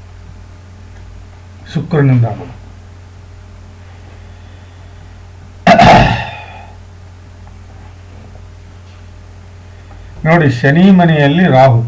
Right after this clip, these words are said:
ಇವನು ನಿಮ್ಗೆ ಬಹಳ ಧೈರ್ಯ ಕೊಡ್ತಾನೆ. ಹೌದು, ಧೈರ್ಯ ಕೊಡ್ತಾನೆ, ಮುನ್ನುಗ್ಗುವ ಶಕ್ತಿ ಕೊಡ್ತಾನೆ.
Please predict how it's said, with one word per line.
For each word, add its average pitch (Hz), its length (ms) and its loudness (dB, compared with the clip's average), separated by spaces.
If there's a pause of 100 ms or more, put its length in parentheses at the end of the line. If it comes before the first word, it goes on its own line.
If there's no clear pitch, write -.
(1700)
ಇವನು 156 260 -2
ನಿಮ್ಗೆ 139 280 0
ಬಹಳ 143 300 4
ಧೈರ್ಯ 135 340 2
ಕೊಡ್ತಾನೆ. 120 400 -6 (3000)
ಹೌದು, 117 200 -6 (640)
ಧೈರ್ಯ 156 360 0
ಕೊಡ್ತಾನೆ, 131 420 -2
ಮುನ್ನುಗ್ಗುವ 139 500 0
ಶಕ್ತಿ 123 340 -6
ಕೊಡ್ತಾನೆ. - 400 -12